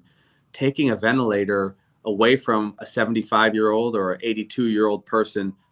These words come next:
who had been vaccinated to give it to someone who was less responsible. But as a physician, I will tell you this, I would not feel comfortable ever rationing care to that forty-two or forty-three-year-old or twenty-eight-year-old either, who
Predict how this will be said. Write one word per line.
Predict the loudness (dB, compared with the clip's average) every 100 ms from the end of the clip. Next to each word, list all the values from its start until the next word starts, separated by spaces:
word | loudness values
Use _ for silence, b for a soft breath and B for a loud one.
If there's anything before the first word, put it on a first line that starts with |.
| -4
who | -2
had | 2
been | 0 2
vaccinated | 2 2 0 -4 -2 -4
to | -4
give | -2 -2
it |
to | -4
someone | -4 -2 -2 -2
who | -2
was | -2
less | -2 -4
responsible. | -8 -8 -8 -8 -12 -14 -16 _ _ _ _ _ _ _ 2
But | 2
as | 2
a | 0
physician, | -2 0 0 -2 -4 -6 -12 _ _ _ _ -4
I | -2
will | -2
tell | 0 2
you | 2
this, | 2 0 -6
I | -4
would | -2 0
not | -2 0
feel | -4
comfortable | -4 -6 -6 -6 -4
ever | -2 0
rationing | 0 0 -2 -4
care | -2 -2
to | -2 -4
that | -4 -4 -4
forty-two | -4 -4 -6 -6 -4
or | -4
forty-three-year-old | -4 -6 -4 -2 2 2 0 -2
or | -8
twenty-eight-year-old | -8 -4 0 0 0 -2 -2
either, | 0 2 0 -4 -8 b b b b
who | 0 2 2